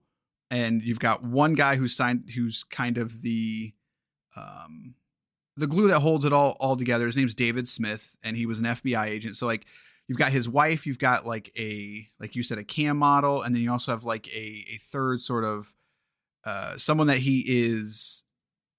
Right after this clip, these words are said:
undercover with. That person is not undercover with him,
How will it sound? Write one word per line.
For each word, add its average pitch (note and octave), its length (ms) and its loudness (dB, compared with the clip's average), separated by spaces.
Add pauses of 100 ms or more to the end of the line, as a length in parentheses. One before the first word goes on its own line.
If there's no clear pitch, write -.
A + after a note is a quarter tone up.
(260)
undercover C#3 840 2
with. B2+ 640 0
That A#2+ 220 0
person C3 360 0
is A2+ 120 -4
not A#2+ 180 2
undercover A#2 540 0
with A#2 320 -8
him, D3 380 -2